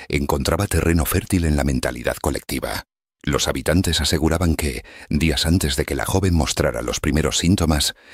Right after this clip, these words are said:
se la había visto discutiendo con la anciana a la entrada de la iglesia, un detalle que con el tiempo se convirtió en prueba irrefutable de su culpabilidad. La noticia de la endemoniada llegó a oídos del Tribunal del Santo Oficio en Zaragoza,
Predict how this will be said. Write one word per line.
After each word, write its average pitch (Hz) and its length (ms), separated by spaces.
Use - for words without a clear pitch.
se - 160
la 62 120
había 80 180
visto 95 300
discutiendo 82 580
con 78 160
la 65 80
anciana 64 400
a 58 40
la 58 80
entrada 58 360
de 58 100
la 62 100
iglesia, 62 560
un 82 140
detalle 80 360
que 76 120
con 71 160
el 60 140
tiempo 87 340
se - 140
convirtió 80 480
en 90 100
prueba 71 300
irrefutable 65 640
de 60 120
su - 140
culpabilidad. 60 800
La 71 180
noticia 87 440
de 80 100
la 71 100
endemoniada 62 680
llegó 78 300
a 78 60
oídos 85 340
del 73 140
Tribunal 78 420
del 71 140
Santo 80 320
Oficio 92 340
en 65 80
Zaragoza, 62 680